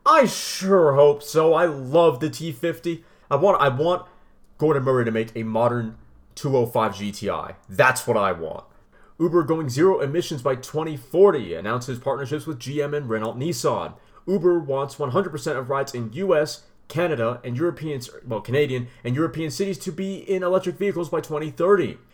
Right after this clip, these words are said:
Not all G M dealers want to make upgrades for automatic E V, auto, automakers' E V future. G M wants dealers to spend between a hundred twenty thousand and two hundred thousand dollars to upgrade their facilities.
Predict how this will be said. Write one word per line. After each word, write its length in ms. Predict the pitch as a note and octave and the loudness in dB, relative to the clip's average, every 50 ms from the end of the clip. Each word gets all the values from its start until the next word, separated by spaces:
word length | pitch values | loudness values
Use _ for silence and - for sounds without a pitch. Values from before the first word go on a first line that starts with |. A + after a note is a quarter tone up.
| _ _ - | _ _ -4
Not 280 | - A#2+ C3+ C#3+ - - | 0 0 0 0 0 4
all 240 | B2 C#3 E3+ - - | 6 8 8 8 6
G 220 | - A#2+ C3 C#3+ | 4 0 -4 -2
M 180 | D3 D3 C#3+ C3 | -2 -2 -2 -2
dealers 440 | A#2+ E3+ A3 A3+ G#3 G3 F#3 D3+ C3 | -2 4 6 6 6 6 2 0 -4
want 200 | E3 F3 F3 - | -6 -6 -6 -4
to 80 | - | -4
make 160 | F#3+ F#3+ F#3 - | -4 -4 -4 -2
upgrades 580 | G3+ C4 C4+ - - G3+ F3+ C3+ G#2+ F#2+ - | -2 -2 -2 -2 0 2 2 2 2 0 -4
for 240 | - - A2 A2+ - | -8 -8 -8 -8 -6
automatic 440 | A2 B2 C3 B2+ B2+ B2 B2 A#2+ - | -6 -8 -8 -8 -8 -8 -10 -10 -10
E 120 | A#2+ A#2+ A#2 | -12 -12 -10
V, 260 | A2 A#2 A#2 A2 - _ | -10 -12 -14 -14 -16 _
auto, 200 | - C#3+ D#3 D#3+ | -4 -2 -2 -2
automakers' 540 | D3 - E3+ F#3+ F#3 D#3+ D#3+ D#3 D#3+ D3 C3+ | 0 4 6 6 6 6 2 -2 -4 -6 -8
E 80 | C3+ B2+ | -8 -10
V 120 | B2+ C3+ | -10 -12
future. 520 | A#2+ - F3+ G3 - - D3 A2+ E2+ - - - _ - _ - - | -8 -6 -6 -6 -4 -4 -4 -4 -4 -6 -8 -16 _ -20 _ -20 -8
G 120 | - C#3+ | -4 -2
M 120 | D#3 D3+ C#3+ | 0 0 0
wants 160 | C#3+ C#3+ A#2+ | 0 -2 -2
dealers 320 | B2 C3 C3 C#3+ D3+ D3 | -4 -4 -4 -4 -4 -6
to 80 | - D3 | -8 -12
spend 240 | B2 - C#3+ C#3 C3 | -6 -6 -6 -4 -4
between 260 | C#3 - - D3 C#3 | -6 -8 -8 -8 -6
a 60 | B2 | -4
hundred 260 | D3+ F3+ D#3+ D#3+ C3 | -4 -4 -4 -6 -6
twenty 220 | A#2 E3+ F#3+ F#3 C#3+ | -2 -2 -2 -2 -2
thousand 340 | A2+ G#2+ A2 B2 B2 D#3+ C3 | -2 -2 -4 -4 -4 -6 -10
and 100 | A2+ - | -12 -10
two 140 | - C#3+ | -10 -8
hundred 400 | C3+ B2 C3 B2 A#2+ G#2 - - | -8 -6 -4 -4 -4 -6 -4 2
thousand 380 | - C#3+ A#3+ A#3+ G#3 B2+ A#2+ G#2 | 8 10 10 12 10 8 4 0
dollars 340 | - G2 F#2+ G#2 B2 C#3 - | -2 -2 -2 -2 -4 -4 -6
to 120 | - - - | -6 -4 -4
upgrade 400 | D#3+ E3 - - C#3+ D3 D3 B2+ | -6 -8 -6 -8 -8 -8 -6 -6
their 160 | - C#3+ D3 | -8 -10 -8
facilities. 640 | - C3 A#2+ - D#3+ E3+ D3+ A2+ F2+ C#2+ - - | -10 -12 -4 -2 -2 -2 -2 -4 -6 -8 -12 -16